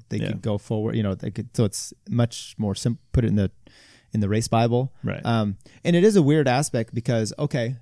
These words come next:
Speaker 1: so let's say you've got a g-, a good guy. He's not gonna compete overall, but maybe he can time trial, or maybe you get, he's really good at the crit.
Speaker 2: Right.
Speaker 1: So he doesn't even finish, and then he's so much fresher, he's able to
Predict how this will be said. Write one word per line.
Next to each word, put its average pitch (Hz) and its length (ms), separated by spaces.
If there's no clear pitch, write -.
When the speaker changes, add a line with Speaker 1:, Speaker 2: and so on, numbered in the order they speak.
Speaker 1:
so 120 380
let's 120 180
say 131 80
you've 120 180
got 113 180
a 110 40
g-, - 200
a 120 60
good 113 220
guy. 110 160
He's 110 180
not 120 140
gonna 104 260
compete 113 280
overall, 110 380
but 104 240
maybe 117 120
he 113 60
can 104 120
time 117 200
trial, 95 180
or 98 80
maybe 113 200
you 107 60
get, 107 240
he's 110 180
really 107 160
good 98 140
at 104 80
the - 80
crit. - 380
Speaker 2:
Right. 101 200
Speaker 1:
So 110 420
he - 300
doesn't 120 260
even 113 200
finish, 117 640
and 117 160
then 113 180
he's 117 220
so - 240
much 117 180
fresher, 127 420
he's 113 200
able 110 260
to 98 340